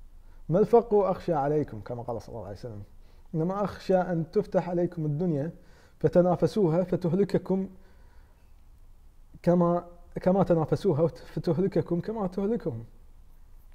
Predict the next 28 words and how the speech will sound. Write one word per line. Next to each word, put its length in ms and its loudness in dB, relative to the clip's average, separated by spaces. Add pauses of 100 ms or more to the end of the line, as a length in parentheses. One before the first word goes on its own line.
(320)
يعني 280 -2
ال-، 200 -2
الدنيا، 400 2
الدنيا 300 0
من 120 0
الدنيا 640 0 (300)
ال-، 280 -4
المرأة، 680 -4
الجنس، 640 -8
آه، 240 -12
بالنسبة 360 -8
للمرأة 880 -10
الزوج 580 -2
أو 200 -8 (300)
الرجل. 300 -6 (1400)
فت-، 420 4 (800)
يعني 320 0 (520)
أنت 120 0
لا 120 8
تخاف 340 2
على 360 6
مجيء 300 0
الدنيا 380 0
لك، 260 -10
لا 80 -2
تخاف 260 -12
على 140 -12
مجيء، 200 -18